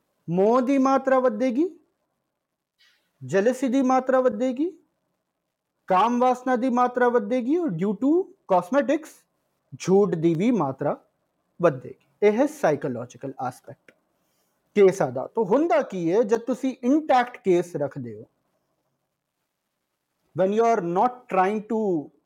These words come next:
match your standard with the standard of beauty set with the s-, set by the society, at that time you will remain grounded। ਕਿਉਂਕਿ ਤੁਸੀਂ ਉਹ ਪ੍ਰੈਕਟਿਸਿਸ ਵਿੱਚ ਨਹੀਂ ਹੋ, ਤੇ ਮੋਹ ਦੀ ਮਾਤਰਾ ਨਹੀਂ ਵੱਧੇਗੀ,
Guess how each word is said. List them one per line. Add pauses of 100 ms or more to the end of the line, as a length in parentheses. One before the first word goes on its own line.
(200)
match (520)
your
standard
with (960)
the
standard (100)
of (200)
beauty
set
with
the
s-,
set
by
the (120)
society, (1120)
at
that
time
you
will (280)
remain
grounded।
ਕਿਉਂਕਿ
ਤੁਸੀਂ
ਉਹ
ਪ੍ਰੈਕਟਿਸਿਸ
ਵਿੱਚ
ਨਹੀਂ
ਹੋ, (560)
ਤੇ
ਮੋਹ
ਦੀ
ਮਾਤਰਾ
ਨਹੀਂ
ਵੱਧੇਗੀ,